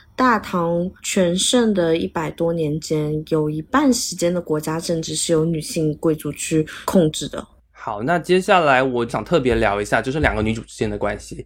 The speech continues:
Speaker 2: 因为两个女主，呃，雷尼亚和阿丽森在前五季基本上是从闺蜜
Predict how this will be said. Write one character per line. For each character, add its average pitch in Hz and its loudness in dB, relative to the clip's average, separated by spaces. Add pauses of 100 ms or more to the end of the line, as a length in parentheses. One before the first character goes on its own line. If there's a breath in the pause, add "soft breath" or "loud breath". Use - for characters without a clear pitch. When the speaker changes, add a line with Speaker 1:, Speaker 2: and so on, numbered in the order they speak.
(120)
Speaker 2:
因 147 0
为 156 4 (200 loud breath)
两 110 0
个 117 2
女 117 0
主， 127 0
呃， 107 4
雷 117 2
尼 135 2
亚 135 4
和 120 -4
阿 117 0
丽 127 0
森 107 -6
在 117 2
前 123 0
五 110 -2
季 123 -2
基 190 -4
本 160 6
上 165 2
是 170 0
从 127 -2
闺 165 2
蜜 175 2